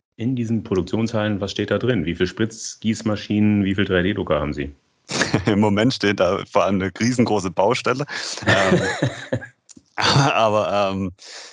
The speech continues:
Speaker 2: wir haben, ähm, der, der drei D Druckpark ist groß. Wir haben, ähm, zehn, zehn unterschiedliche Stereolithografie, drei D Drucker bei uns, ähm, im, im Haus. Da, das ist noch in der, in der alten Produktionsstätte.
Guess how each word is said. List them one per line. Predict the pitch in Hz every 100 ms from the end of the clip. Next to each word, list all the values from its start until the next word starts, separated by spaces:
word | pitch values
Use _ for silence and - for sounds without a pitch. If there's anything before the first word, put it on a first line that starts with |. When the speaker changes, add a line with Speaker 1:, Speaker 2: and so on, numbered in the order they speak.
| -
Speaker 2:
wir | 90 95
haben, | 92 98 107
ähm, | 90 98 95 82 -
der, | 92
der | 82 92
drei | - 95
D | 113
Druckpark | 156 165 - 110 101
ist | 98 -
groß. | 87 107 127 -
Wir | 90
haben, | 95 95 98
ähm, | 80 90 90 90 85 _ _ _
zehn, | - 101 107 98
zehn | - 98
unterschiedliche | 85 107 95 104 95 90 92
Stereolithografie, | - 143 135 123 - - - 110 110 - - - -
drei | - 98
D | 104 107
Drucker | - 104 95
bei | 85 95
uns, | 85 101 101 - -
ähm, | 92 90 90 87 - _ _ _ _ _ _ _ _ - _
im, | 85 90 87
im | 87 87
Haus. | 110 147 143 - - - - - _
Da, | 92 90
das | 82 -
ist | - -
noch | 87
in | 90
der, | 87 90
in | 92
der | 87 87
alten | 123 127 117
Produktionsstätte. | 110 110 104 - 101 104 - 95 98 92